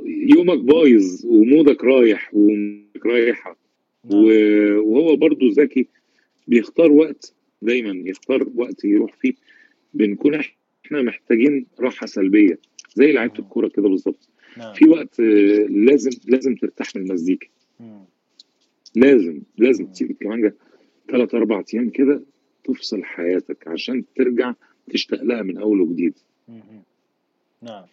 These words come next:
Speaker 1: آه، أو الآلة بتاعتك عمومًا، يعني، مش شرط الكمانجة أقصد، يعني، أنا بتكلم على الموسيقي بوجه عام. لازم يجي في يوم كده في السنة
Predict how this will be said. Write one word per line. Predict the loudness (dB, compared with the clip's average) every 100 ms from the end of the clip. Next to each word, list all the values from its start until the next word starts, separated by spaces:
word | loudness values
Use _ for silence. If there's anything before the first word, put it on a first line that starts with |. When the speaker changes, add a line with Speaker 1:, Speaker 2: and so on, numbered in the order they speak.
| _ _ _ _ _ -4
Speaker 1:
آه، | 0 0 0 0 -2 -2 -4 -6 -10 -18 _ -2
أو | 4
الآلة | 4 4 2
بتاعتك | 0 -6 -10 -10
عمومًا، | -4 -4 -4
يعني، | -8 -10 -4 -4 -4
مش | -6
شرط | -8 -12
الكمانجة | -12 -10 -8 -6
أقصد، | -6 -6 -6
يعني، | -6 -8
أنا | -8
بتكلم | -8 -8 -8
على | -10
الموسيقي | -12 -12 -14 -12 -8
بوجه | -8 -10 -16
عام. | -18 -18 _ _ -20 -20 -2
لازم | 2 4 4 2 -4 -4
يجي | -4 -4
في | -4 -2
يوم | -2
كده | -2 -2 -4
في |
السنة | -8 -14 -12 -12